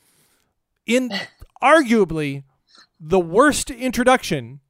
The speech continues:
Speaker 1: to a multi-universe that you could possibly have.
Speaker 2: <laughs>
Speaker 1: I mean,
Speaker 2: Well,
Speaker 1: I mean,
Speaker 2: and,
Speaker 1: let
Speaker 2: and, and, and I feel like we have to also talk to, to some extent, like,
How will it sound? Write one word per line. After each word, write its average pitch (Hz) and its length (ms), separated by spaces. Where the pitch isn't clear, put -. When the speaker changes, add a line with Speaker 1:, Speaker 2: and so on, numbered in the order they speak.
Speaker 1:
to 247 180
a 220 60
multi-universe 208 1300
that 202 240
you 208 120
could 208 200
possibly 165 480
have. - 260
Speaker 2:
<laughs> - 200
Speaker 1:
I 208 120
mean, 208 200
Speaker 2:
Well, 392 140
Speaker 1:
I 381 40
mean, 339 120
Speaker 2:
and, 403 120
Speaker 1:
let 254 140
Speaker 2:
and, 349 140
and, 403 300
and 359 120
I 370 100
feel 392 220
like 392 140
we 320 120
have 285 240
to - 60
also 240 340
talk 196 300
to, 214 160
to 208 180
some 208 180
extent, 202 240
like, 202 120